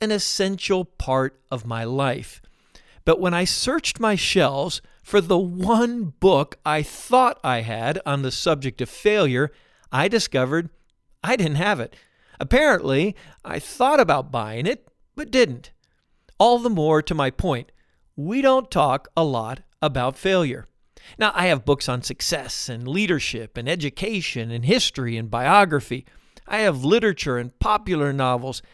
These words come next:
and a host of commentaries and theological tomes, but no books on failure. Perhaps that's why the words from Todd Bolsinger that I'll share with you in just a moment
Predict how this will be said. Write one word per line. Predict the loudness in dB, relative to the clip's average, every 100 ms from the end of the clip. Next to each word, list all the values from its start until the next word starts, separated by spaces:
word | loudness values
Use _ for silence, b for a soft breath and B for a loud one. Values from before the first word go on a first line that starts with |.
| b b
and | -2 2
a | 2
host | 2 2 2 2 -2
of | -4
commentaries | -2 -2 -2 -6 -4 -2 0 0 0
and | -4 b b
theological | -2 2 4 4 4 2 -2 -6
tomes, | -6 -4 -4 -4 -8 _ _ _ _ _ _ _ _ -10
but | -8 -4
no | 0 2 2 0 -6 -14
books | -4 -2 -2 -8 -14 _ _ _ -2
on | 0 0
failure. | 0 0 0 -4 -12 _ _ _ b b b b 2
Perhaps | 2 2 -2 -2 -8 b b b
that's | -2 0 0 -2 -6 -10 -6
why | -2 -2
the | -2 -4
words | 2 4 6 4 0 -4
from | -6 -4
Todd | -2 -2 -2 0
Bolsinger | 2 2 0 -6 -6 -4 -4
that | -2 0
I'll | 0
share | 0 -2 0 0
with | -2
you | -2 -2
in | -2
just | -4 -4
a | -2
moment | 0 0 -2